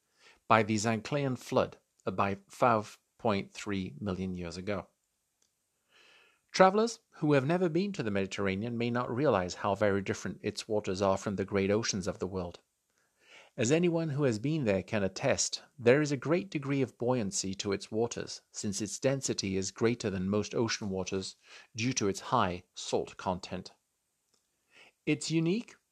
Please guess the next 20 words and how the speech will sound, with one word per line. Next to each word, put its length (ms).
almost 500
landlocked 720
location 680
has 240
led 200
to 140
its 100
status 520
as 160
one 120
of 120
the 80
saltiest 460
seas 360
on 100
the 80
globe, 400
making 340
it 140
rank 440